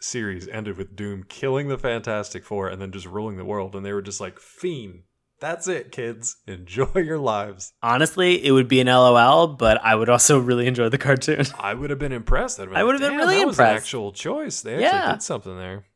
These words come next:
Speaker 1: Yeah.
Speaker 2: And it's, it's Marvel, so in, like, two years they'll just reboot it and just resurrect them from something that they
Speaker 1: Exactly.
Speaker 2: found or some plot device or something like
Speaker 1: Yeah.
Speaker 2: that anyway, so who cares?
Speaker 1: And it's a cartoon. Like, you can do that. You're fine.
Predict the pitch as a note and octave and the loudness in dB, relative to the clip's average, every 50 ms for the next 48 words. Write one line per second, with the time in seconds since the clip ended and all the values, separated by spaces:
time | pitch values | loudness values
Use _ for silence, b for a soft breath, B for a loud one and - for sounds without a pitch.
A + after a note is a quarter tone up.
0 | _ - - - - - - _ _ _ _ _ _ _ _ _ _ _ _ - | _ -20 -20 -20 -20 -20 -20 _ _ _ _ _ _ _ _ _ _ _ _ -2
1 | F#3+ G#3+ A3+ A3 G#3+ - - - - _ _ _ _ - F3 - - G#3+ A3+ A#3 | 2 2 2 2 0 -2 -6 -8 -10 _ _ _ _ -10 -8 -8 -4 0 4 6
2 | A#3+ A#3 F3 C3+ A2+ A2 - - - C#3+ C3 C3+ C3+ C3+ C3+ C#3 - - - D#3 | 6 6 6 4 2 2 4 4 6 8 8 8 8 6 4 2 -2 -4 0 2
3 | D3 D3 D3 C#3+ D3 D3 D3 C#3+ C#3+ D3 C#3+ C#3+ D3 C#3+ - - - F#3 E3 E3 | 2 2 2 0 -2 -4 -4 -6 -6 -2 0 0 0 0 -2 -2 0 2 4 6
4 | E3+ E3+ D#3+ D3 D#3 D#3 D3 D3 D3+ C#3+ - D3+ D3 C#3+ C3+ C#3 C#3+ C#3+ D3 D3 | 6 4 4 2 2 0 0 0 -2 -2 0 0 0 2 2 0 4 4 4 4
5 | - C#3+ C3+ A#2+ C#3 C3 C3+ C3+ C#3 C3+ C3+ C3 C3+ C3+ C3+ C3 C3+ - C3+ C3 | 4 0 -2 -2 -2 -2 0 4 4 4 4 4 4 4 4 4 4 2 0 0
6 | C3+ C3 - C#3 C3 C3 C3 A#2+ - - C3 C3 B2 - B2+ B2+ B2+ C3 C3 C3 | 0 -2 -2 -2 -2 0 0 -2 -2 -2 -2 -4 -2 -2 -2 -2 -2 -2 -4 -2
7 | C3 C3 B2+ - C3 B2+ B2+ - C3+ C3 C3 C3 C3 C3 C3 B2+ B2 - - C3 | 0 0 0 2 0 -2 0 0 0 2 2 2 2 0 -2 -4 -4 -4 -4 -4
8 | A#2+ - B2+ A#2+ B2 - B2+ B2 B2+ A#2+ A#2+ A2+ - - A#2 - B2 B2 B2+ B2+ | -4 -2 0 0 0 -2 0 -2 0 0 0 -2 -4 -6 -8 -10 -8 -8 -8 -6
9 | B2 A#2+ A#2 C3 C3+ C3+ C3+ A#2 G#2 G2+ G#2+ G2+ - A2+ A2 A2 A#2+ C3+ - C#3 | -6 -2 -2 0 0 0 -2 -4 -6 -6 -8 -8 -8 -6 -8 -8 -10 -8 -8 -8
10 | A2 A2 - D3 D#3+ E3 - D3+ - F3 E3 E3 - F3+ D3 G2+ F#2+ G2 G2 _ | -8 -8 -12 -14 -14 -14 -16 -14 -12 -12 -12 -12 -14 -16 -16 -14 -16 -18 -18 _
11 | A#2 A#2+ - C3+ C3 C#3+ C#3+ G#2+ F2+ - _ G#2 G#2 - G3+ D#3+ | -20 -18 -16 -16 -14 -14 -14 -16 -16 -18 _ -18 -10 -8 -8 -8